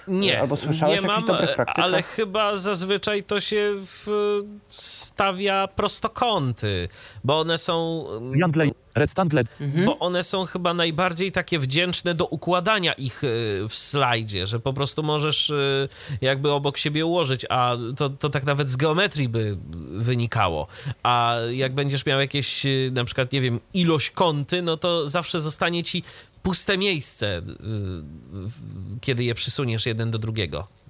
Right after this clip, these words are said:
Speaker 1: Takie mam
Speaker 2: No,
Speaker 1: wrażenie.
Speaker 2: prawdopodobnie tak to jest.
Speaker 1: Ewentualnie na przykład
Speaker 2: Mhm.
Speaker 1: można by stworzyć, tak wiesz, y, tak, y,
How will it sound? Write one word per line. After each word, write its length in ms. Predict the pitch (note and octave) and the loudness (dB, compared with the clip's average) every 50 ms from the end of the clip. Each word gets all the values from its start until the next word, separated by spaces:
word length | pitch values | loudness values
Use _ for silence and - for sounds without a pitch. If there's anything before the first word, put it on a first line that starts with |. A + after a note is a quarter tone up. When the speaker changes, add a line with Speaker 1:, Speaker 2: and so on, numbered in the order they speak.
| - _ - - - - | -20 _ -18 -16 -12 -10
Speaker 1:
Takie 200 | - G2+ - G#2+ | -10 -8 -4 -4
mam 200 | G#2+ G#2 G#2+ G3 | -2 0 2 2
Speaker 2:
No, 140 | G#3+ G#3+ | 4 2
Speaker 1:
wrażenie. 300 | D3+ A2 F2+ D#2+ D#2 D#2 - - _ - - - - - - - - - - - | 2 2 -2 -4 -6 -8 -10 -12 _ -14 -14 -14 -14 -20 -20 -20 -20 -20 -8 -2
Speaker 2:
prawdopodobnie 580 | - A#3+ A#3 A3+ A#3 A#3 G3+ G#3+ F#3+ F#3+ F#3+ E3+ | 0 0 2 2 0 0 2 2 2 2 2 2
tak 160 | F3+ F3 E3 | 2 0 0
to 120 | - F#3 | 0 0
jest. 220 | E3+ E3+ F#3+ F#3+ F3+ | 2 2 4 4 4
Speaker 1:
Ewentualnie 520 | F3 G#3+ G#3 - A3+ A3+ G#3+ A3 A3+ A3 | 2 2 2 2 2 2 2 2 0 0
na 80 | G#3 G3+ | 0 0
przykład 200 | F3+ F3+ G#3+ F#3 | 2 2 2 4
Speaker 2:
Mhm. 100 | F#3+ G#3 | 4 2
Speaker 1:
można 200 | G3+ E3 G3+ G3 | 2 2 0 0
by 100 | F3+ G3 | 0 0
stworzyć, 480 | - - - G#3+ G#3 F3 G3+ F#3+ - - - - E3+ C#3 | -2 0 0 0 2 2 2 0 -2 -6 -12 -14 -8 -2
tak 160 | - D#3+ F3 F#3+ | 0 0 2 2
wiesz, 260 | G3+ F3+ D3+ C3 - | 2 2 2 0 0
y, 200 | C#3 C#3+ D#3 D3+ D#3 | -2 -2 -2 0 -2
tak, 200 | E3 D3+ - F3 | -2 -2 -2 -2
y, 300 | E3+ F3 F3 F3 E3+ | 0 2 2 2 0